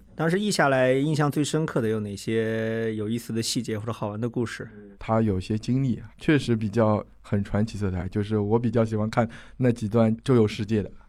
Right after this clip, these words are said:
Speaker 1: 这也是我觉得他自传里面最好看的，他写叙利亚那段我觉得特别有意思。
Speaker 2: 对，对，尤其是三四十年代这种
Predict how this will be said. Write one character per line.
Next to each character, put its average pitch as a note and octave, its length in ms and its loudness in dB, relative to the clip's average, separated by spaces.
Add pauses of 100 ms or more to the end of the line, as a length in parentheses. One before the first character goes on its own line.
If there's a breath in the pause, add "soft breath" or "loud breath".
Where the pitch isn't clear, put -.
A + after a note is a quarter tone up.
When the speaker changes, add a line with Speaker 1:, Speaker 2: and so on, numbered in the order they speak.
(140)
Speaker 1:
这 F3 80 4
也 C#3 80 6
是 - 100 2
我 C3 160 6
觉 A2+ 60 4
得 B2 80 6
他 C#3+ 80 4
自 D#3+ 140 2
传 D3+ 120 6
里 B2+ 60 4
面 B2 80 2
最 D3+ 100 0
好 G#2 160 2
看 G#2 180 -2
的， - 200 -8
他 - 120 0
写 C#3 160 4
叙 A#2+ 160 2
利 F3+ 100 6
亚 F#3 140 6
那 D3 140 4
段 C#3 140 6
我 A2+ 40 2
觉 B2 80 2
得 - 80 0
特 E3+ 60 0
别 C3 140 4
有 G2 100 0
意 G2+ 100 -4
思。 C#3+ 160 4
Speaker 2:
对， B2+ 280 -2
对， D3 180 -8
尤 D#3 80 2
其 D#3 180 -4
是 C#3+ 460 0 (160)
三 B2+ 300 -2
四 B2+ 200 -8
十 A2 200 -6
年 G#2+ 220 0
代 G#2+ 180 -2
这 G#2 100 -14
种 G2+ 180 -8